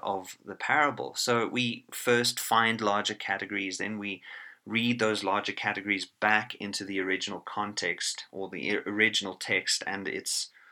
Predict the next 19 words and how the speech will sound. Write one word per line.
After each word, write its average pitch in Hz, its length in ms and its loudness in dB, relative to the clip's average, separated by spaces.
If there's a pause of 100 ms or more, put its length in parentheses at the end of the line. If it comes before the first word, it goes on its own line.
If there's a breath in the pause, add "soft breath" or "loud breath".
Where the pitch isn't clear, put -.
(260 soft breath)
subcategories. 95 960 0 (540 loud breath)
And 127 240 2
then 156 400 4
we 117 140 2
start 120 380 4
to 113 120 -4
think 120 220 -4
about 104 360 0
the - 80 -6
possibilities 113 920 0
of 95 80 -6
meaning 101 420 -2
opened 110 380 -4 (100)
up - 280 -2 (540 soft breath)
by 98 240 2
this 95 180 -4
process 101 600 0
of 98 200 -6
working, 101 560 -4